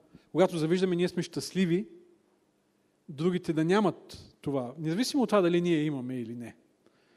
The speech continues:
Нали, има и такива вицове. Двама приятели, които, а,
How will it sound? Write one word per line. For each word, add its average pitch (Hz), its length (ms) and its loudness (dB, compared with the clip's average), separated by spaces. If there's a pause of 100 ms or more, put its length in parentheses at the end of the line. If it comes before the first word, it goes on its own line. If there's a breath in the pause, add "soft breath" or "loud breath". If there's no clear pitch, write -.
(240 soft breath)
Нали, 208 120 2
има 196 180 6
и 175 60 6
такива 170 320 4
вицове. 139 440 -6 (720 soft breath)
Двама 165 320 0
приятели, 160 440 0
които, 156 440 2 (1160 soft breath)
а, 147 380 -4